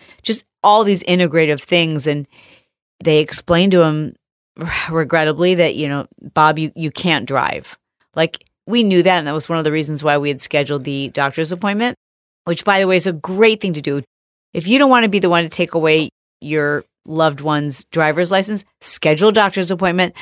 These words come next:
The doctor has to, by law, tell the patient they can't drive, and they have to notify the D M V. So that was great. We didn't have to do that. It wasn't like he was driving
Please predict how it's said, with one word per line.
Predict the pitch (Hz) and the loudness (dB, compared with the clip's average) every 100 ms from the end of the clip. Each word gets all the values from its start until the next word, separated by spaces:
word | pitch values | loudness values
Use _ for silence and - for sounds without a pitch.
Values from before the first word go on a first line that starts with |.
| - - | -20 -2
The | 156 | -2
doctor | 143 170 180 - 170 165 - _ | 2 2 2 2 2 2 -4 _
has | - 185 208 - | -4 0 0 -2
to, | - 196 | -4 -2
by | 175 170 | 0 0
law, | 170 160 139 127 131 - _ _ _ _ - | 2 2 2 0 -4 -10 _ _ _ _ -6
tell | - 180 | 0 2
the | 185 | 2
patient | 190 180 165 170 | 2 0 0 0
they | 156 | 0
can't | - 170 143 | 0 -2 0
drive, | 151 147 147 | 0 0 0
and | - 151 | -4 -4
they | |
have | 151 147 - | -2 -2 -4
to | - 151 | -6 -4
notify | 151 151 151 156 147 | -2 0 0 0 -2
the | 143 | -2
D | 143 139 | -4 -4
M | 135 | -4
V. | - 87 - _ _ - - | -6 -8 -12 _ _ -20 -20
So | - 269 | -4 2
that | 359 | 4
was | 349 | 2
great. | 220 311 202 - _ | 2 0 0 -6 _
We | 175 208 | -2 0
didn't | 208 | 0
have | 202 202 | -2 -2
to | 180 | -2
do | 202 | 0
that. | 208 214 214 - _ | 0 0 0 -4 _
It | - | 0
wasn't | 196 196 | 2 2
like | 196 185 | 0 -2
he | 170 | -2
was | 156 | 0
driving | 170 170 170 170 160 | 2 2 2 0 -4